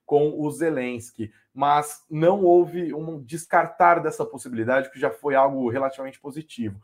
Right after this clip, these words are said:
Pra alguns analistas, inclusive, o mercado tá otimista, tá sendo quase ingênuo com relação a essa questão lá da Rússia. Mas, de fato, o mercado comprou isso, e como o dia já começou com essa notícia de que não houve cessar-fogo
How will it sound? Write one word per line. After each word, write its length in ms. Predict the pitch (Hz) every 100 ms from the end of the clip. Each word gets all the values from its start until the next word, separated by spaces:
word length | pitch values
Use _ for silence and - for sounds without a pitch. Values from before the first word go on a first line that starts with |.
| _ _
Pra 100 | -
alguns 240 | 185 220 196
analistas, 520 | 165 147 220 - 151
inclusive, 320 | 143 131 190
o 60 | 185
mercado 360 | 151 - 185
tá 160 | 190 180
otimista, 680 | 170 165 151 143 214 - 131
tá 160 | - 147
sendo 240 | - 220
quase 260 | 196 208 247
ingênuo 560 | 262 117 143 226 143
com 120 | -
relação 460 | 127 127 143 147 151 151 _ _
a 160 | 139 143
essa 200 | 143 156
questão 400 | 151 147 151 151
lá 100 | 156
da 100 | 170
Rússia. 480 | 165 151 185 - - _ _
Mas, 540 | 135 160 175 170 - -
de 160 | 151
fato, 420 | 220 175 156 156 196
o 60 |
mercado 420 | 185 175 156 165
comprou 460 | 170 190 180 165 165
isso, 360 | 127 139 - 170
e 100 | 180
como 400 | - 214 208 190
o 60 |
dia 220 | 147 151 151
já 100 | 156
começou 420 | 151 147 - 196
com 80 | 180
essa 160 | 175
notícia 400 | 156 151 135 135
de 120 | 120
que 100 | -
não 160 | 156 160
houve 220 | 151 147
cessar-fogo 720 | - - 123 - 127 117 110